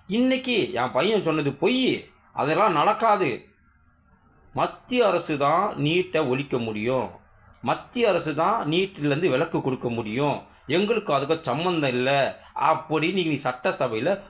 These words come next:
உளறி கொட்டி தன் புள்ளைய மாட்டி விட்டாரு. யாரு? முதல்வர் ஸ்டாலின் அவர்கள்.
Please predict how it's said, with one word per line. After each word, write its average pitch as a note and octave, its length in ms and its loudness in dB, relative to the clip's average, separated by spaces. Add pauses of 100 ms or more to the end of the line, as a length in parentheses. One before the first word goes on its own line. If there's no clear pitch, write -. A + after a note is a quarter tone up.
(180)
உளறி F#3+ 460 2
கொட்டி C#3 340 -4
தன் C#3 260 0
புள்ளைய G3+ 340 0
மாட்டி G3+ 320 0
விட்டாரு. C3+ 440 0 (140)
யாரு? D3+ 360 2 (420)
முதல்வர் D3+ 360 0
ஸ்டாலின் E3 340 0
அவர்கள். C#3 300 0